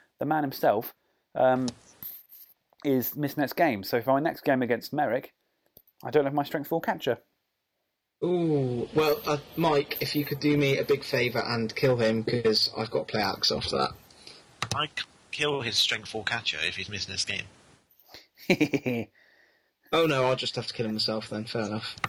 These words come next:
Speaker 1: No. But yeah,
Speaker 3: Um,
Speaker 1: it was a, it was a very weird game. I made two dump-offs with my catcher, and the first one got intercepted, and the second one,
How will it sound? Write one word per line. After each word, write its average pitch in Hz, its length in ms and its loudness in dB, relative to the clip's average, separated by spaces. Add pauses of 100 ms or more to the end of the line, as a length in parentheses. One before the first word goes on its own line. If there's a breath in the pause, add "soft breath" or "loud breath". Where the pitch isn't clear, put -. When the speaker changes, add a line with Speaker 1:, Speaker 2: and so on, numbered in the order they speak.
(140)
Speaker 1:
No. 98 440 0 (640 loud breath)
But 180 120 6
yeah, 170 100 10
Speaker 3:
Um, 160 80 6
Speaker 1:
it - 20 8
was 190 120 6
a, 208 40 8
it 190 60 4
was 196 160 6
a - 20 -10
very 220 160 6
weird 170 140 4
game. 135 180 6
I 143 40 6
made 156 160 4
two 220 160 -2
dump-offs 160 460 0
with 127 80 -6
my 127 120 -4
catcher, - 440 -6 (180)
and 139 120 0
the - 60 -8
first 190 220 8
one 160 80 2
got 160 120 0
intercepted, 131 500 -2
and 143 100 -4
the 139 40 -4
second 143 300 -2
one, 107 200 0